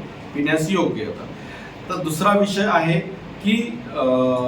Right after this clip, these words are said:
जो नाल्याचं पाणी काही प्रमाणात जातोय त्याबाबत नगरपालिकेने, शासनाने आपल्याला एक एसटीपी प्लांट दहा कोटीचा मंजूर केलेला आहे. तो प्लांट म्हणजे जे अशुद्ध पाणी नदीला डायरेक्टली मिळतं त्याच्यावर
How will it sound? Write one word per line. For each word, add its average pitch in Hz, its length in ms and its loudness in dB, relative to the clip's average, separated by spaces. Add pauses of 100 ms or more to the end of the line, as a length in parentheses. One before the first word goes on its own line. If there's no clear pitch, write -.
(440)
जो 175 100 0
नाल्याचं 165 520 6
पाणी 165 280 4
काही 156 300 4
प्रमाणात 151 420 4
जातोय 139 280 0
त्याबाबत 156 540 2
नगरपालिकेने, 147 800 2
शासनाने 156 540 0
आपल्याला 147 400 0
एक 143 260 -2
एसटीपी 165 380 -6
प्लांट 143 420 0 (180)
दहा - 200 -2
कोटीचा 135 440 -6
मंजूर 127 380 0
केलेला 113 440 -4
आहे. 104 280 -4 (560)
तो 202 200 4 (220)
प्लांट 160 300 6 (100)
म्हणजे 143 240 0
जे 170 200 2 (360)
अशुद्ध 175 380 -2
पाणी 165 360 4
नदीला 160 360 4
डायरेक्टली 156 600 4
मिळतं 143 440 0
त्याच्यावर 151 580 0